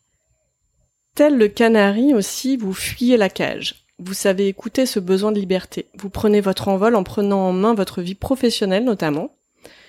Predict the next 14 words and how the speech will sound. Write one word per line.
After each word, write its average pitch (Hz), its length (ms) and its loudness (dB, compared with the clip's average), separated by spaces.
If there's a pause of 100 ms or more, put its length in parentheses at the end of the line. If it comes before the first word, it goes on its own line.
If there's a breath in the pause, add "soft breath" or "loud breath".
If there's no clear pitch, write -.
(260 soft breath)
Vous 220 100 0
voulez 254 200 2
avoir 240 300 2
un 196 140 2
impact 240 400 0
sur 208 120 -6
le 185 100 -4
cours 214 180 -4
des 190 120 -2
choses. 180 460 -12 (840)
Pas 262 120 0
question 254 440 -2
de 190 120 -2
subir 214 680 -2